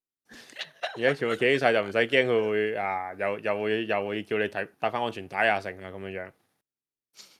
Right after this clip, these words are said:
Speaker 1: 振達，你撥 message 去 Roy 幫下佢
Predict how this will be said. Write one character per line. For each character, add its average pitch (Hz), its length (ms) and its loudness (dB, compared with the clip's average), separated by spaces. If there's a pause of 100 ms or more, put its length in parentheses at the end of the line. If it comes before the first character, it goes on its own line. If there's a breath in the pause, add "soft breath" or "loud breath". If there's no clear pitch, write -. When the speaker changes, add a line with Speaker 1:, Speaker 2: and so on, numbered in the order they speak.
(440 soft breath)
Speaker 1:
振 254 220 -4
達， 240 140 8
你 220 140 2
撥 247 220 0
message 254 420 -2
去 - 120 -8
Roy 202 360 4
幫 196 360 2
下 185 160 2
佢 180 180 -6